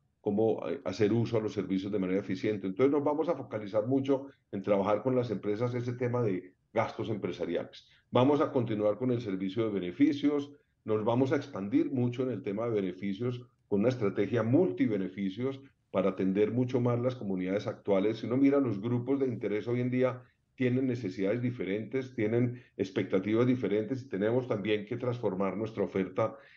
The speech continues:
en un mercado multibeneficios para atender cada uno de estos grupos de interés.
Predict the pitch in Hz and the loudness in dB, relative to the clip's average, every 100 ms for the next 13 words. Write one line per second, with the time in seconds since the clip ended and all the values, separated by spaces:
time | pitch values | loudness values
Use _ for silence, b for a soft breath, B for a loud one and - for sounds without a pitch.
0 | B 98 101 107 104 110 110 123 127 98 | B 0 2 2 2 4 4 4 2 2
1 | 110 98 95 92 104 101 123 120 92 92 | -2 -2 -2 -4 -4 -2 0 0 0 -2
2 | 92 98 95 113 110 113 110 123 110 113 | -2 -2 0 0 0 -2 -4 -6 -4 -4
3 | 104 110 107 95 95 139 143 | -2 -2 -2 0 2 2 0